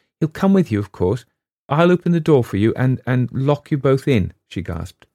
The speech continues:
"Lock us in? You see, you understand. It's the only way for me to leave the house,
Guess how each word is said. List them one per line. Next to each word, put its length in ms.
"Lock 220
us 180
in? 300
You 80
see, 400
you 80
understand. 640
It's 380
the 180
only 320
way 180
for 160
me 180
to 120
leave 240
the 240
house, 260